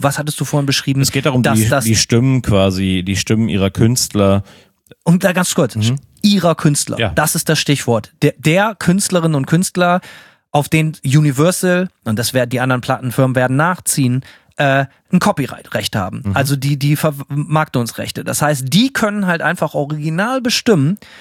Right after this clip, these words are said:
Speaker 1: inwieweit sie irgendwelchen K-I-Firmen erlauben, ihre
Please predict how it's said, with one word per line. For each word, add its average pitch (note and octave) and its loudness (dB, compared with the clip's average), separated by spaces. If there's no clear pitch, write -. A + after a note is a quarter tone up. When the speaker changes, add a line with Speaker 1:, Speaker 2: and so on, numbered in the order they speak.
Speaker 1:
inwieweit E3+ 0
sie D3+ -2
irgendwelchen E3+ -2
K-I-Firmen D3+ 0
erlauben, C#3 0
ihre A3 2